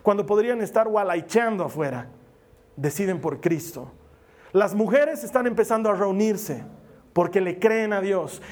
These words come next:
y creen que hay mucho poder en una mujer que ora por sus hijos, en una mujer que ora por su esposo, en una mujer de fe.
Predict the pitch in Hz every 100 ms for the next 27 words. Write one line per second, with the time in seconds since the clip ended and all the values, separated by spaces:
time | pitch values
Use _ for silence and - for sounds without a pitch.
0 | - 220 233 226 233 226 277 277 240 240
1 | 240 240 233 208 208 214 214 214 220 208
2 | 190 160 170 226 180 190 - - - 208
3 | 214 185 208 208 214 202 185 156 156 -
4 | 196 196 185 185 175 156 175 151 - 185